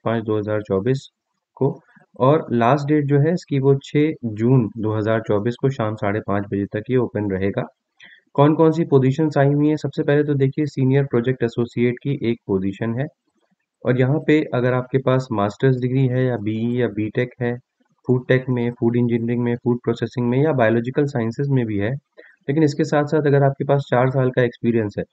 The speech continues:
यानी कि bachelor's या master's degree के साथ आपके पास अगर चार साल का experience है तो apply कर सकते हैं। Salary काफ़ी अच्छी है, फ़ोर्टी टू थाउजेंड प्लस एटीन परसेंट एचआरए दिया जा रहा है। एज लिमिट जो है यहाँ पे चालीस साल की है। इसके अलावा अगर मैं बात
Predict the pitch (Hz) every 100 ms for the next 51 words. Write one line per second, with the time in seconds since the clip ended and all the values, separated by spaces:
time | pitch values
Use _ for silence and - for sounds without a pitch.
0 | _ _ 123 135 143 139 107 110 - 135
1 | 160 160 110 107 135 143 127 127 135 127
2 | 117 107 107 110 107 - 101 135 - _
3 | - 117 120 139 135 131 135 135 123 120
4 | 131 139 135 135 123 - - 113 131 147
5 | 135 113 107 107 101 104 110 113 117 -
6 | 127 147 - _ _ 123 117 117 120 107
7 | 104 127 123 - 139 139 113 117 117 120
8 | 117 110 113 113 113 113 101 113 110 104
9 | 113 101 101 101 107 95 107 117 117 123
10 | 165 - - - _ _ - 127 147 143
11 | 147 135 139 156 127 131 139 113 107 120
12 | - 104 104 98 113 82 82 _ _ _
13 | _ _ _ _ _ _ _ _ _ _
14 | _ 123 135 165 156 165 160 160 156 135